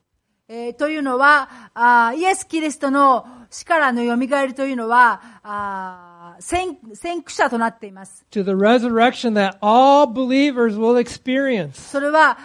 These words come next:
Speaker 1: あー、よみがえりというものをイエス・キリストが、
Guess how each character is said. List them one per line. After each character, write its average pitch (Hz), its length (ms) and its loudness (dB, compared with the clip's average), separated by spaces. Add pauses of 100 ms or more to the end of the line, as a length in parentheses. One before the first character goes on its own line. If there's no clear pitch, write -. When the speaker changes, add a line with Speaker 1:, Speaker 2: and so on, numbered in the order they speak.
Speaker 1:
あ 233 380 2
ー、 226 40 -6
よ 262 140 0
み 330 140 -2
が 349 160 6
え 349 60 4
り 349 60 -6
と 330 120 -4
い 330 80 -4
う 311 60 -4
も 311 100 -2
の 285 240 2
を 277 80 0
イ 311 80 -4
エ 381 100 -2
ス・ - 140 -14
キ 285 140 -12
リ 285 120 -10
ス - 80 -20
ト 269 140 -4
が、 262 320 4